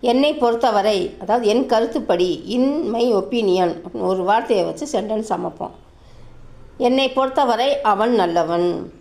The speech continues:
மேரே கிசாப் சே வக் அச்சா ஆத்மி ஹை. ஆத்மினா மனிதன், வியக்தினா நபர், நல்ல நபர். In my opinion, he is good man or person. என்னை பொறுத்தவரை அவள் நல்லவள், நல்ல பெண்.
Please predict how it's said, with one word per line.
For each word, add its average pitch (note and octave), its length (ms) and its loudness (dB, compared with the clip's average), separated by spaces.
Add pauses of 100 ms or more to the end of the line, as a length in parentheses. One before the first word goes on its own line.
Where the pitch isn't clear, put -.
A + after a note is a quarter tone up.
(280)
மேரே A#3 380 2
கிசாப் C#4 420 0
சே C4 300 2
வக் G#3+ 340 0
அச்சா B3 480 0
ஆத்மி F#3 560 0
ஹை. E3+ 380 -2 (500)
ஆத்மினா B3+ 680 0
மனிதன், F#3 540 0
வியக்தினா A#3 580 0
நபர், F3+ 520 0 (180)
நல்ல G3+ 320 0
நபர். E3+ 460 -2 (1080)
In B3 160 2
my A#3 220 2
opinion, B3+ 500 2
he A#3 260 0
is - 20 -6 (160)
good A3+ 140 -2 (140)
man G#3 200 4 (500)
or A#3 160 0 (100)
person. E3+ 440 0 (1040)
என்னை C4+ 300 2
பொறுத்தவரை C#4 580 0
அவள் A3 360 0
நல்லவள், F#3 500 2
நல்ல F#3 360 -2
பெண். F3 440 -4